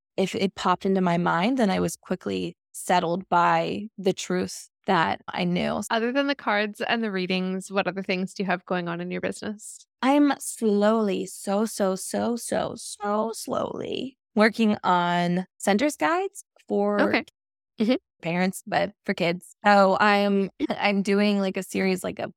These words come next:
Speaker 1: Instagram posts, blogs, and then the most in-depth part, like, you know, if you want baby information, you've got your little Instagram post.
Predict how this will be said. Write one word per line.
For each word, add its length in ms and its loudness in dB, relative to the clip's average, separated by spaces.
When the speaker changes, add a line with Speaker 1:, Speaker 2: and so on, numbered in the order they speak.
Speaker 1:
Instagram 460 -2
posts, 340 -4
blogs, 480 4
and 200 0
then 380 -4
the 80 -2
most 360 2
in-depth 720 2
part, 440 -2
like, 300 -6
you 100 2
know, 320 0
if 140 -4
you 100 4
want 140 4
baby 280 2
information, 520 -4
you've 120 -8
got 180 -4
your 120 -6
little 180 -4
Instagram 440 -6
post. 420 -6